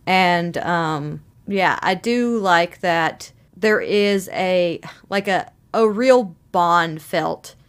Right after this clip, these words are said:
um, amongst these characters. And, man, the, uh, the Oz bit. <laughs> Do we wanna talk about the Oz bit? Um, the Oz bit is kind of an interesting thing because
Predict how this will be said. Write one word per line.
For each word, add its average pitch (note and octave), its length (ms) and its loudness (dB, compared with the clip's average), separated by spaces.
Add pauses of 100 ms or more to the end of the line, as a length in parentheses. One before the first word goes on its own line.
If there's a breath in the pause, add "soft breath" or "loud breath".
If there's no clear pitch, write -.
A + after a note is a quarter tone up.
(100)
um, D#3+ 420 -2
amongst E3+ 380 -4
these D#3+ 180 -4
characters. D#3 840 -4 (320 soft breath)
And, E3 640 0 (200)
man, F#3+ 640 -2
the, G3+ 360 0
uh, F3+ 200 2 (400 loud breath)
the G#3 240 2
Oz G3+ 340 4
bit. D3+ 340 -8 (340 loud breath)
<laughs> - 300 -20
Do C#4+ 80 0
we E4 80 2
wanna G4+ 160 -2
talk F#4 200 2
about F4+ 180 2
the - 100 -2
Oz E4+ 140 2
bit? - 260 -4 (340 loud breath)
Um, A3 520 2 (340 loud breath)
the A#3+ 180 2
Oz B3+ 400 4
bit A#3 220 0
is G3+ 120 -4
kind G3 360 -4
of E3+ 280 -4 (200)
an F#3 140 -6
interesting F#3+ 560 -8
thing E3+ 280 -6 (180 soft breath)
because G3 800 -4